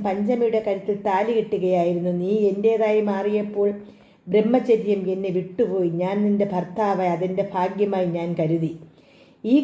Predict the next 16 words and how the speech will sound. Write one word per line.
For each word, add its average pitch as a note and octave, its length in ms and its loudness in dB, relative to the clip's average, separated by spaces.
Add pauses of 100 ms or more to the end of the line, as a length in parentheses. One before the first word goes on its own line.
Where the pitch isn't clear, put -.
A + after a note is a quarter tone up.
കരുതലുകളൊക്കെ A#3 760 2
മനസ്സിലുള്ള G3+ 540 -2
ഭർത്താവിനോട് G#3+ 720 0
ഞാനൊന്ന് G3 380 0
ചോദിച്ചോട്ടെ? G3 640 0 (720)
ഞാൻ A#3 220 2
പ്രസവിച്ച A3 480 0
കുട്ടികളെവിടെ? G#3 800 2 (800)
ഞാനൊരു A3 360 0
അമ്മയല്ലേ? G3+ 640 2 (120)
എനിക്കും G#3+ 420 0
ആഗ്രഹമില്ലേ G#3 760 0 (140)
എൻ്റെ G3 240 0
കുഞ്ഞുങ്ങളുടെ A3 640 0
വളർച്ച G#3 380 -4
കാണാൻ? A#3 380 -2